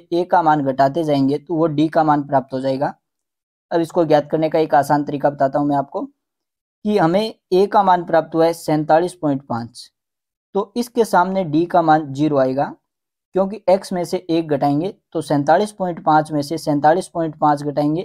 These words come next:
तो ये ज़ीरो बचेगा। अब ऊपर के जो डी के मान है वो माइनस में आएंगे और नीचे के जो डी के मान है वो हमेशा प्लस में आएंगे।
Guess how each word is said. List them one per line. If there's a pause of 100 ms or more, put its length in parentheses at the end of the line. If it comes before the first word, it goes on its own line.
(200)
तो
ये
ज़ीरो
बचेगा। (680)
अब
ऊपर
के
जो
डी
के
मान
है
वो
माइनस
में
आएंगे
और
नीचे
के
जो
डी
के
मान
है (160)
वो
हमेशा (300)
प्लस
में
आएंगे।